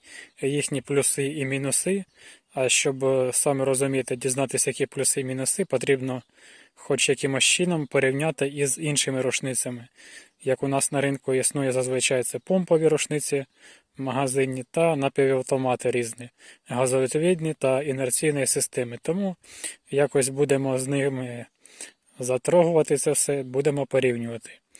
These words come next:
Ну і почнемо. Ну і перше, що можна почати, це естетика. Двостволки — це така, по суті,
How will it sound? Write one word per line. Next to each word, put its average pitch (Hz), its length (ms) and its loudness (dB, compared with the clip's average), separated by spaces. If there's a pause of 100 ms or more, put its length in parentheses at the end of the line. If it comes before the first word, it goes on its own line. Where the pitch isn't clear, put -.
(340)
Ну 180 140 -4
і 170 120 0
почнемо. 131 580 -2 (1700)
Ну 196 240 0
і 165 60 0
перше, 156 340 2
що 151 220 2
можна 143 520 0
почати, 160 420 2
це 147 340 0 (480)
естетика. 127 640 0
Двостволки — 147 760 -2
це 143 180 -2
така, 160 320 -2
по - 140 -6
суті, 139 440 -2